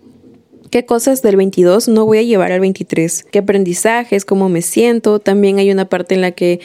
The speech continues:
dice, "Antes de que acabe el año me gustaría decirme", como si fuera una carta para ti mismo, ¿no?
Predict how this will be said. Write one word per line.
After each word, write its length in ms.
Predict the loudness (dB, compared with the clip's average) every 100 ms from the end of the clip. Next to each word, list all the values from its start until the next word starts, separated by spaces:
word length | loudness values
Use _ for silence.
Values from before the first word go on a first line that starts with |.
| -16 -20 -6
dice, 380 | 0 2 2 0
"Antes 300 | -2 0 0
de 100 | 0
que 80 |
acabe 320 | -2 -2 -2 0
el 100 | 0
año 200 | 0 0
me 120 | 0
gustaría 520 | -2 -2 -2 0 2
decirme", 600 | 0 0 0 0 0 -2
como 180 | -2 0
si 100 | 0
fuera 140 | 0
una 120 | 0 0
carta 300 | -2 -4 -4
para 180 | -4
ti 200 | -4 -2
mismo, 420 | 2 2 0 -2 0
¿no? 160 | -2